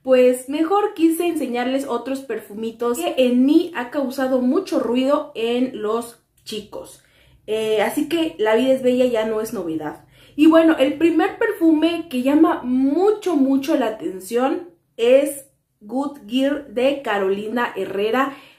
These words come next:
Este perfume, chicos, sí o sí a los hombres les encanta. Es tan, tan delicioso. Este, la verdad que ha sido como que mitad y mitad, tanto de los chicos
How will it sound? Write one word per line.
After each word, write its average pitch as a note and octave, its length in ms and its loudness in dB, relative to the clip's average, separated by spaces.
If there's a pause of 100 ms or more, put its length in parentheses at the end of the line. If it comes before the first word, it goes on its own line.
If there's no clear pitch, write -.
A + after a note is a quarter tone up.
Este D#4+ 300 2
perfume, C#4+ 460 0
chicos, D4 340 -4
sí D#4 500 0
o A#3 160 -2
sí C4 280 -2
a G#3+ 80 -2
los G#3 340 -6 (280)
hombres B3+ 520 2
les G3 400 2
encanta. A3+ 1000 -6 (2250)
Es D4 400 0
tan, C#4+ 540 2
tan C4 340 0
delicioso. G#3 1040 -4
Este, A4+ 340 2 (140)
la C#4+ 120 4
verdad C#4+ 360 0
que D#4 320 -2
ha B3+ 240 -4
sido C4+ 480 0
como G#3 300 -8
que G3 260 -12
mitad G#3+ 400 -6
y C4 80 0
mitad, A3 580 -4
tanto G3 380 -2
de F#3+ 100 2
los F#3 380 -2
chicos A#3 440 -6